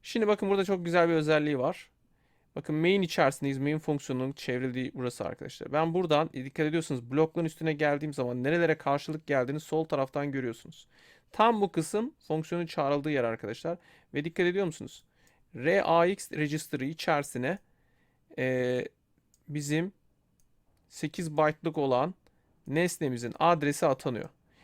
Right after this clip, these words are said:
Şekil yaz da kendi içerisinde bakın yukarıda tanımlanmış. Buna değer atacak arkadaşlar. Elli bir. Dikkat ediyor musunuz? Bakın şekil yaz içerisine girdiğim zaman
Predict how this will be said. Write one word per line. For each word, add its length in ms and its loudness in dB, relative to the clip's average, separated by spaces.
Şekil 440 -2
yaz 320 8
da 120 2
kendi 340 0
içerisinde 640 0
bakın 180 -4
yukarıda 460 -2
tanımlanmış. 720 -6
Buna 440 2
değer 180 6
atacak 320 2
arkadaşlar. 480 -6
Elli 300 0
bir. 180 -6
Dikkat 240 -2
ediyor 180 0
musunuz? 240 -6
Bakın 180 -10
şekil 300 -8
yaz 160 0
içerisine 500 -4
girdiğim 320 -4
zaman 320 -6